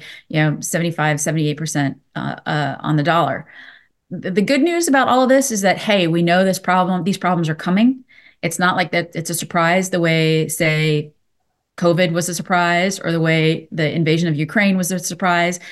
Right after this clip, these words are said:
We know these problems are coming. So we have ample opportunity to do something about 'em.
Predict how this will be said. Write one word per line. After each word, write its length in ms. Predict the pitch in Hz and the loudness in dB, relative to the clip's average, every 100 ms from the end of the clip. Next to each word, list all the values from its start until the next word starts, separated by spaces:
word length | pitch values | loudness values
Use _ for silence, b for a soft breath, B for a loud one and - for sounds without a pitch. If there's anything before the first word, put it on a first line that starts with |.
| B - | B 0
We 80 | |
know 160 | 214 277 | 4 4
these 160 | 247 226 | 2 0
problems 360 | 175 170 165 | -2 0 0
are 60 | 156 | -2
coming. 460 | - 147 - - B B - | -2 -2 -2 -8 B B -10
So 220 | - 180 | -2 0
we 100 | 185 | 0
have 380 | 208 214 214 202 | 0 2 0 0
ample 300 | 185 180 180 | -2 -2 -2
opportunity 480 | 165 170 165 175 170 | -4 -4 -4 -4 -2
to 80 | 160 | -2
do 140 | 156 | -2
something 280 | 165 156 156 | -2 -4 -2
about 280 | 147 139 - | -2 -2 -4
'em. 160 | - | -6